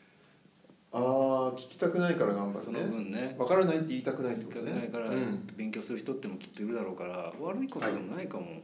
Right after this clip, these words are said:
Speaker 1: そうですね。
Speaker 2: うん。
Speaker 1: だから、平均的な感覚というか、
Speaker 2: うん。
Speaker 1: あの、どのぐらいの言葉の横文字が通じるかみたいなのも、ちょっとやっぱ知りたいってのありますね。
Speaker 2: うん。あ、
Speaker 1: うん。
Speaker 2: そうね。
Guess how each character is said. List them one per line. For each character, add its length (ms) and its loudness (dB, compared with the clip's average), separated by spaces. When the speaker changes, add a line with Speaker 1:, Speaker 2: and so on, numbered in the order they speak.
Speaker 1:
そ 180 0
う 40 -4
で 60 -4
す 120 -10
ね。 120 -6
Speaker 2:
う 40 -10
ん。 40 -6
Speaker 1:
だ 60 -2
か 60 2
ら、 120 0
平 280 4
均 220 -4
的 220 -2
な 300 0
感 240 -4
覚 220 -4
と 100 -2
い 80 2
う 120 0
か、 260 -4
Speaker 2:
う 40 -14
ん。 200 -10
Speaker 1:
あ 100 -2
の、 160 -2
ど 140 -4
の 120 -2
ぐ 120 0
ら 160 0
い 260 -2
の 400 -4
言 100 0
葉 120 6
の 420 2
横 220 4
文 120 4
字 120 2
が 100 4
通 240 0
じ 140 2
る 80 0
か 100 -6
み 100 -8
た 80 -10
い 40 -10
な 40 -12
の 300 -12
も、 400 -8
ち 80 -6
ょ 20 -4
っ 40 -4
と 80 -4
や 60 -4
っ 20 -6
ぱ 60 -8
知 200 -2
り 100 0
た 140 2
い 60 4
っ 20 2
て 80 -4
の 100 -12
あ 20 -14
り 60 -10
ま 80 -8
す 120 -12
ね。 220 -16
Speaker 2:
う 20 -10
ん。 560 -8
あ、 200 -6
Speaker 1:
う 40 -6
ん。 40 -8
Speaker 2:
そ 80 -2
う 260 -6
ね。 300 -2